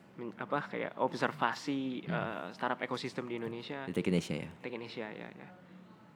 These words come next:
Speaker 1: Eh, menurut lu startup ekosistem di Indonesia sekarang kayak gimana sih gitu?
Speaker 2: Masih baru banget sih menurut gua.
Speaker 1: Masih baru, masih
Speaker 2: Iya.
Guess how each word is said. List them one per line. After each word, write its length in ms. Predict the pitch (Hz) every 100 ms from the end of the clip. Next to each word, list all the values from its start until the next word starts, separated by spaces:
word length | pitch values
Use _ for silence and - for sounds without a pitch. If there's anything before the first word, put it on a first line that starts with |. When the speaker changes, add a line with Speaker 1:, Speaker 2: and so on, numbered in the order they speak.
| - -
Speaker 1:
Eh, 460 | - 135 135 135 127 - -
menurut 280 | 139 143 156
lu 140 | 202 190 - - - -
startup 320 | - - 135
ekosistem 400 | 127 135 131 143
di 80 | 135
Indonesia 320 | 127 131 151
sekarang 320 | 175 165 190 170 - - 139 -
kayak 80 | 131
gimana 300 | 120 110 123
sih 160 | 143 -
gitu? 220 | - - - - -
Speaker 2:
Masih 160 | 101
baru 240 | 113 98 98
banget 240 | 90 92
sih 60 | 101
menurut 160 | 90 82
gua. 160 | 85 82 - 131
Speaker 1:
Masih 240 | - 151
baru, 240 | 135 127 113
masih 220 | 110 131
Speaker 2:
Iya. 160 | 180